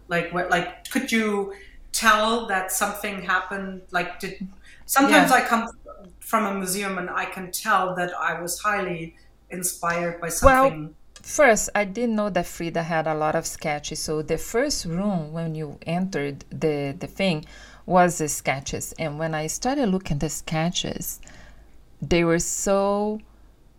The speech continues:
Speaker 2: provoking because she really criticized,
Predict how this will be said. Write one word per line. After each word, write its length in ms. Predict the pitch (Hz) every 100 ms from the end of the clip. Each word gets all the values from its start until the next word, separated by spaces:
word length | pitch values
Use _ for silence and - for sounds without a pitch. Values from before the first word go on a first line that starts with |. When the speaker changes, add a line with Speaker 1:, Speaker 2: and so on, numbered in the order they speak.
| - -
Speaker 2:
provoking 800 | 185 151 175 185 185 160 151 151
because 840 | 156 - 165 156 151 151 151 -
she 160 | - 165
really 280 | 175 180 180
criticized, 1200 | - 208 196 185 - 180 165 156 170 180 -